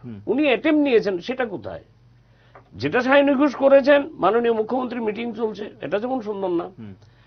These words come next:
Speaker 2: আবার কিছু জায়গাতে আইনি ত্রুটি বিচ্যুতির কারণে যদি মানুষ বিচারের বাণী নীরবে নিভৃতে কাঁদে, এটাও সাধারণ নাগরিক হিসেবে আমরা বলতে পারি না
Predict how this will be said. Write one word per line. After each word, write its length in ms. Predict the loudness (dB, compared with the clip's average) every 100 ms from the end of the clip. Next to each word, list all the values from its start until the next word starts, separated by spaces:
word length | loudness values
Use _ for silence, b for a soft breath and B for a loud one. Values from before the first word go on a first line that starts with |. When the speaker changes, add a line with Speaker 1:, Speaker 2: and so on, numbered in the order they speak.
| b
Speaker 2:
আবার 260 | 8 10 8 6 _ _ _ _ -8
কিছু 220 | 0 6
জায়গাতে 440 | 8 8 6 4 2
আইনি 360 | 4 4 2
ত্রুটি 280 | -2 -4 -4
বিচ্যুতির 500 | -6 -8 -8 -6 0
কারণে 340 | 2 2 2
যদি 400 | 0 2 2 0 -4
মানুষ 460 | -4 0 2 0 -2
বিচারের 400 | -4 0 2 4
বাণী 220 | 4 2
নীরবে 360 | 0 0 -2 -2
নিভৃতে 480 | -4 -6 -8 -6
কাঁদে, 360 | -4 -4 -4 -6 -6
এটাও 280 | -4 -4 -2
সাধারণ 380 | -4 -4 -4
নাগরিক 400 | -4 -4 -4 -6
হিসেবে 300 | -6 -8 -4
আমরা 180 | -4 -4
বলতে 280 | -6 -4 -4
পারি 200 | -4 -6
না 180 | -8